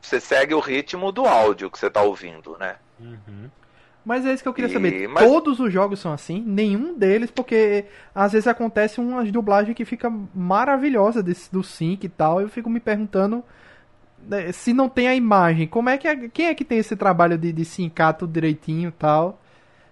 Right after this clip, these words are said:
Speaker 3: Fica muito bom.
Speaker 1: Pois é, tem que ter uma edição final bem da pesada, né?
Speaker 3: É.
Speaker 1: Porque, é, você tem, ah, e ainda, eh, tem nos games, existem versões, né? Existem,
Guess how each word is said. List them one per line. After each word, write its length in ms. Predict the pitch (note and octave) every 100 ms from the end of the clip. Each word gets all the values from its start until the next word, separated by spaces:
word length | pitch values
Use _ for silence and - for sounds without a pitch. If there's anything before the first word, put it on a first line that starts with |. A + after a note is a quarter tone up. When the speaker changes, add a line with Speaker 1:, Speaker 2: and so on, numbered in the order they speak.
| _
Speaker 3:
Fica 240 | - F#3+
muito 300 | A3 G#3+ F4
bom. 260 | E4+ B3+ C4+
Speaker 1:
Pois 320 | C#4+ E4 -
é, 100 | - -
tem 180 | D#3
que 80 | E3
ter 80 | G3
uma 180 | G#3 G3+
edição 720 | F#3+ G#3 - - - E3+ G3
final 640 | - G3+ E3+ D3 D#3 F#3+
bem 540 | G3+ D#3 D#3 D#3 F#3+ G#3
da 140 | A3+
pesada, 560 | A#3 D4+ A#3+ B2+ - D#2+
né? 240 | G#2 D#3+ - D4+ -
Speaker 3:
É. 80 | A#3+
Speaker 1:
Porque, 840 | F#3 D3+ C3 B2+ B2 B2 A#2+ A2
é, 260 | A#2 G#2+ - - -
você 160 | -
tem, 300 | - E3+ D#3+ - -
ah, 200 | - -
e 120 | C#3
ainda, 300 | C#3+ F3+ F3
eh, 280 | C3+ A2 G#2+
tem 360 | - A2+ G#2+ G2+
nos 240 | G2 F#2+
games, 460 | G#2 B2+ C#3+ A#2+ G#2+
existem 960 | G2 A#2+ - C3 A#2+ A#2+ A#2+ A#2 A#2
versões, 720 | G#2+ B2+ - - G2 F2 D#2+
né? 200 | F#2 G#2 G#2
Existem, 480 | F#2 A2 A#2+ G#2+